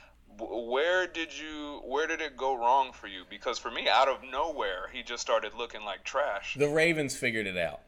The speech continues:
Speaker 2: So when the Ravens played them the first time, Lamar had four turnovers. We actually should have kicked the ever-loving shit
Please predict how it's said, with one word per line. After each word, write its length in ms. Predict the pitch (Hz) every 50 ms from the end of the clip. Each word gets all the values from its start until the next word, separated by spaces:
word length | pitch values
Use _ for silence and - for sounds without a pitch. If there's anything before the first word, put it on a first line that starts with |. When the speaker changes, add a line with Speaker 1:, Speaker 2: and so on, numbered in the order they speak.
| - - - - - - - - - _ - - - - -
Speaker 2:
So 260 | - - - 156 151
when 100 | 151 151
the 60 | 151
Ravens 380 | 147 170 190 208 233 247 220 -
played 260 | - - 202 196 180
them 160 | 160 170 156
the 60 | 147 127
first 420 | - - 156 151 151 143 - -
time, 380 | - 127 127 135 143 151 160 160 - - - - - - - -
Lamar 320 | 113 127 143 156 165 165
had 180 | 156 160 135 -
four 300 | - - 151 139 135 127
turnovers. 680 | 131 - 135 117 110 98 87 78 - - - - - -
We 140 | - 127 170
actually 320 | 226 269 262 - - 226 202
should 160 | - - 165
have 100 | 147 -
kicked 320 | - - 175 156 - -
the 140 | - 135 -
ever-loving 560 | 123 131 127 127 123 113 113 113 104 104 92
shit 420 | 87 - - - - 110 101 -